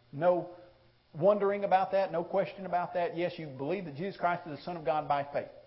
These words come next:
Is that a warm, fuzzy feeling in your heart? Or a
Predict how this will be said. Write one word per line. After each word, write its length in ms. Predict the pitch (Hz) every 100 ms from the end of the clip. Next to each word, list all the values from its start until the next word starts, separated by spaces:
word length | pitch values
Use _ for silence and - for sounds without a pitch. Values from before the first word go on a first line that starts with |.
| - - _ _ _ _ _ - _ _ _ _ _ _ _ _ 185
Is 160 | 165
that 160 | 226 269
a 40 |
warm, 320 | 175 233 233 -
fuzzy 260 | 220 190 -
feeling 300 | 214 220 208
in 80 | 190
your 100 | 139
heart? 460 | - 226 311 - - - _ _ _ _ _ _ _ -
Or 400 | 185 190 175 - -
a 100 | -